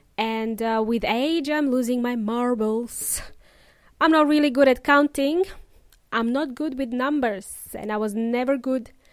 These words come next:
in maths. You know what they say? There are three kinds of people in this world.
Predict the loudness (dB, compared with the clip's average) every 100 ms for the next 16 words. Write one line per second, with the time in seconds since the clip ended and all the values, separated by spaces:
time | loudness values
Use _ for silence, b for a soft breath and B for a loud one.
0 | b b b -2 0 0 -2 -6 -10 -6
1 | -6 -6 -8 -10 B B B B B B
2 | B 4 6 6 4 2 2 2 2 0
3 | -4 -12 _ _ -6 2 4 4 0 -4
4 | 0 2 0 _ -2 0 2 0 -2 -4
5 | -6 -2 -2 0 -2 0 -2 -2 -4 0
6 | 2 2 2 -2